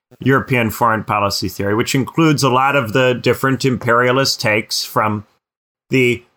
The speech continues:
eighteenth and nineteenth centuries, people like Carr, people like Schmidt, uh, many of whom draw on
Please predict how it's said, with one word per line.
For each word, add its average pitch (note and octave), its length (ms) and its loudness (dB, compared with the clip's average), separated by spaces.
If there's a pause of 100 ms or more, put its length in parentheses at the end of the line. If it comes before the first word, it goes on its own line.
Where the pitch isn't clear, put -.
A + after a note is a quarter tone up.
eighteenth B2+ 500 -2
and C#3 100 2
nineteenth A2 420 -2
centuries, A2 560 -4
people A2 360 -4
like B2 260 -2
Carr, A2+ 640 0 (400)
people A2 320 -2
like A#2+ 220 -2
Schmidt, - 560 -2 (360)
uh, D2 180 -4
many B2 300 0
of A#2 100 -2
whom B2 240 0
draw C3+ 460 0
on A#2 480 0